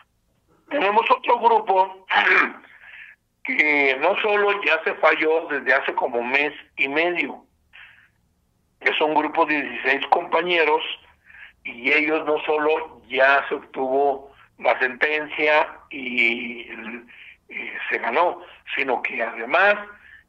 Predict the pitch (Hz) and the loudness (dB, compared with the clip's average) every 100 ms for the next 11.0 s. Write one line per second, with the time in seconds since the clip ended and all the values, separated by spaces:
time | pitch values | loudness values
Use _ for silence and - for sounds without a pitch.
0 | _ _ 147 135 127 123 123 123 127 120 | _ _ -12 -6 -2 -2 0 -2 -4 -6
1 | 120 131 - _ _ 135 131 - 135 151 | -10 -12 -14 _ _ 0 0 2 2 2
2 | 175 208 196 226 214 170 156 151 165 - | 0 -2 -2 2 4 4 2 0 0 -4
3 | - _ _ _ _ _ _ 143 123 120 | -16 _ _ _ _ _ _ -4 -2 -4
4 | 120 147 - - 151 147 165 165 170 156 | -6 -10 -4 0 2 0 -2 -4 -4 -2
5 | 165 156 165 156 160 156 170 139 175 160 | -4 -2 0 0 -2 0 -2 0 0 0
6 | 160 160 165 - 180 175 175 - - - | 0 -2 -4 0 2 2 0 -10 -20 -20
7 | - - _ - 135 131 127 - 131 170 | -20 -20 _ -16 -6 -4 0 2 2 2
8 | 156 151 - 160 156 170 160 151 160 175 | 0 0 -2 -2 2 4 4 2 2 0
9 | 180 - 131 120 117 117 - 123 120 120 | -2 -8 -4 -2 -2 -4 -4 -2 0 2
10 | 135 139 139 135 151 147 147 165 - | 2 2 2 2 2 4 6 4 2